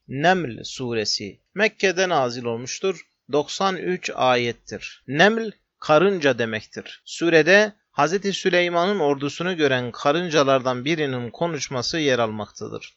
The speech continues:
Genel hatlarıyla sure. İçinde besmele olan suredir. Hazreti Musa, Hazreti Davud, Hazreti Süleyman'dan bahsedilmiştir. Hazreti Süleyman ile Sebe kraliçesi Belkıs arasında geçen olaylar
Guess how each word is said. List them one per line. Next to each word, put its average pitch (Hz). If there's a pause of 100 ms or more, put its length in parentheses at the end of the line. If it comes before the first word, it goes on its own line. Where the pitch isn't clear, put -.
Genel 180
hatlarıyla 143
sure. 110
İçinde 190
besmele 180
olan 160
suredir. 123
Hazreti 190
Musa, 170 (160)
Hazreti 139
Davud, 156 (100)
Hazreti 147
Süleyman'dan 135
bahsedilmiştir. 110 (100)
Hazreti 170
Süleyman 175
ile 180 (220)
Sebe 175
kraliçesi 143
Belkıs 135
arasında 135
geçen 123
olaylar 135